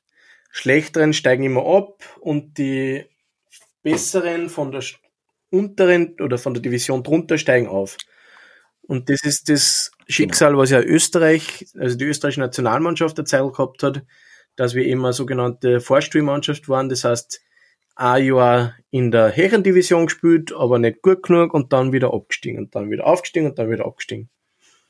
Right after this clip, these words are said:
Speaker 1: Und jetzt ist es
Speaker 2: Genau.
Speaker 1: aber eigentlich schon, sind schon ein paar Jahre, wo man in der höheren
Speaker 2: Nein.
Speaker 1: Ja, eh.
Speaker 2: Zwei, oder?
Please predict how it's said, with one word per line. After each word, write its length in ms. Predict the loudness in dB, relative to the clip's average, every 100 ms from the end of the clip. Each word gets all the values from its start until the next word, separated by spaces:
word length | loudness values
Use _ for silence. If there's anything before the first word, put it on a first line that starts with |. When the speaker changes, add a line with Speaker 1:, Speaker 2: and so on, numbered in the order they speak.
| _ _ _ _ _ _ _ _ _ _ -10
Speaker 1:
Und 140 | -4
jetzt 360 | -4 -4 -6 -6
ist 140 | -2
es 60 | 0
Speaker 2:
Genau. 120 | 0
Speaker 1:
aber 80 | 0
eigentlich 320 | -2 -2 -2
schon, 340 | -2 0 -2 -6 _ _ _ _ _ _ _ _ _
sind 280 | -6 -6
schon 120 | -6 -4
ein 40 |
paar 160 | 0 0
Jahre, 300 | 2 2 2
wo 100 | 0
man 200 | 0 0
in 100 | 0
der 160 | 0
höheren 380 | 0 0 -2 -4 -8 _ _ _ _ _ _ _ _ _ _ _ _
Speaker 2:
Nein. 160 | -10 -2
Speaker 1:
Ja, 220 | 0 0 -4
eh. 140 | -12 -12 _
Speaker 2:
Zwei, 300 | -2 0 2
oder? 320 | 0 -2 -4